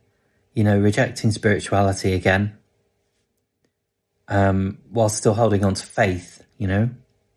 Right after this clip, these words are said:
rejecting spirituality and still being a faithful being, a faithful person,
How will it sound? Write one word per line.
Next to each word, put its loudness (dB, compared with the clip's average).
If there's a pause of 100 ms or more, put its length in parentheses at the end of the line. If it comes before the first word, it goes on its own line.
(520)
rejecting 0
spirituality -2 (460)
and 0
still 2
being 0
a -4
faithful -2 (680)
being, 2 (220)
a -20
faithful 0
person, -2